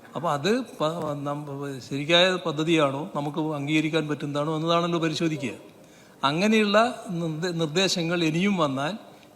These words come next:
ഇനിയും നൽകുമെന്നുള്ളത് തന്നെയാണ് ഈ നയത്തിൻ്റെ അർത്ഥം. അപ്പം ഇവിടെ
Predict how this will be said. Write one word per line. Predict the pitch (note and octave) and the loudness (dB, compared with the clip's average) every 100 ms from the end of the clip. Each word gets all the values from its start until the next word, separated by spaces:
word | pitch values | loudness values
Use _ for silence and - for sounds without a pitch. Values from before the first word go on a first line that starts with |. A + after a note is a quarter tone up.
| - | 4
ഇനിയും | E3 G#3 B3 C3+ - - - | 8 10 10 8 0 -12 -2
നൽകുമെന്നുള്ളത് | D#3 E3 G#3 F#3+ F3+ F3+ F#3 F3+ | 2 2 2 0 0 0 2 2
തന്നെയാണ് | F#3 G3 G3+ | 2 2 2
ഈ | |
നയത്തിൻ്റെ | F#3 F#3 F#3 G#3 G#3 | 2 2 2 4 4
അർത്ഥം. | G3+ G3+ A2+ - - - - - - - - - | 4 0 0 -4 -10 -10 -10 -10 -12 -14 -18 -8
അപ്പം | C#3 D3 | -4 0
ഇവിടെ | E3 G#3+ | 2 4